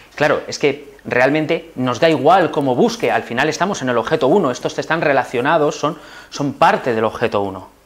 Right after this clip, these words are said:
¿vale? Pero la respuesta más precisa es que, que va acorde con la definición de dis, dis es el destinatario del mensaje.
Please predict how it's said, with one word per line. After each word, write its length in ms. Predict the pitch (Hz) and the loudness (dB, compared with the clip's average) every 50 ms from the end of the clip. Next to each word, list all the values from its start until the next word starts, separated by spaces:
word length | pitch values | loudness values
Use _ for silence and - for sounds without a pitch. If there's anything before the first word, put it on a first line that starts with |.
| _ | _
¿vale? 220 | - 110 131 165 - - - - - - - - - | -2 0 0 0 -2 -8 -16 -20 -18 -18 -18 -18 -8
Pero 400 | - 151 143 147 139 - - - - | -2 4 4 6 6 4 2 -6 0
la 100 | - 135 | 2 2
respuesta 680 | 127 131 131 - - 175 170 - 185 170 160 - - - - | 2 2 2 2 0 0 0 2 2 2 2 2 -2 -8 -6
más 480 | 143 143 147 143 139 135 - - - - - - - | -4 0 2 2 2 0 -2 -4 -10 -16 -20 -4 0
precisa 500 | 151 131 117 - - 170 - - 240 254 - - - - - - - - - - - | 0 0 0 -2 -4 -6 -6 -6 -8 -10 -12 -18 -20 -20 -20 -20 -20 -20 -20 -8 -6
es 180 | 143 135 - | -6 -6 -4
que, 240 | - 139 113 110 - - - - - - - - - - - - - - _ - - - - - - - - - - - - | -2 -2 -2 -2 -4 -8 -10 -10 -10 -10 -14 -18 -20 -20 -20 -20 -20 -20 _ -20 -20 -20 -20 -20 -20 -20 -20 -20 -20 -6 -2
que 140 | - 135 | 2 4
va 240 | 127 147 156 151 147 | 8 8 8 8 6
acorde 420 | 143 - - 165 160 151 123 135 131 | 2 4 6 6 6 6 4 2 2
con 140 | 139 135 | 4 4
la 80 | 131 127 | 4 4
definición 420 | 123 120 - 135 127 120 - 160 | 2 2 0 -2 0 0 0 0
de 100 | 160 147 | 2 2
dis, 380 | 131 156 214 220 220 - - 113 | 2 2 0 0 -4 -8 -10 0
dis 260 | - 202 226 220 - | 2 2 2 2 0
es 140 | 185 175 - | -2 0 2
el 180 | 180 170 151 123 | 0 0 2 2
destinatario 680 | 139 127 - - 143 127 127 123 - 190 208 226 240 220 | 0 0 0 0 2 2 2 4 4 4 4 4 2 2
del 160 | 170 139 123 | 4 2 2
mensaje. 540 | 120 113 110 - - 143 - - 107 110 | 2 0 2 2 2 2 2 0 -6 -12